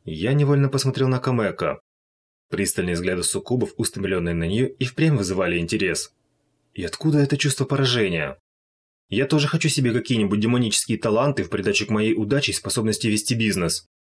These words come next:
Тем временем Аква пристально наблюдала за суккубами,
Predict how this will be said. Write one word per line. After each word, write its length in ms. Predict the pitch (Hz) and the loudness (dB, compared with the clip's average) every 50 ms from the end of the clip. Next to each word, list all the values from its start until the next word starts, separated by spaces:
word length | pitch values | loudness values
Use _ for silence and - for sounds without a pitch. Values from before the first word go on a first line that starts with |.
| _ _ _ _ _ _ _ _ | _ _ _ _ _ _ _ _
Тем 280 | - - 104 101 98 92 | -2 0 2 2 2 0
временем 480 | 87 101 120 131 139 113 95 85 82 - | 0 0 2 2 2 2 0 -2 -4 -6
Аква 240 | - 135 135 - 143 | -8 -6 -2 -2 0
пристально 400 | 135 143 135 - 139 123 123 120 | 0 0 0 2 0 0 2 2
наблюдала 380 | 117 113 113 110 120 120 117 113 | 2 0 0 2 2 2 4 2
за 60 | 113 | 2
суккубами, 560 | - - 110 - 165 156 135 101 85 80 - | 0 -2 0 0 2 2 4 2 2 -2 -6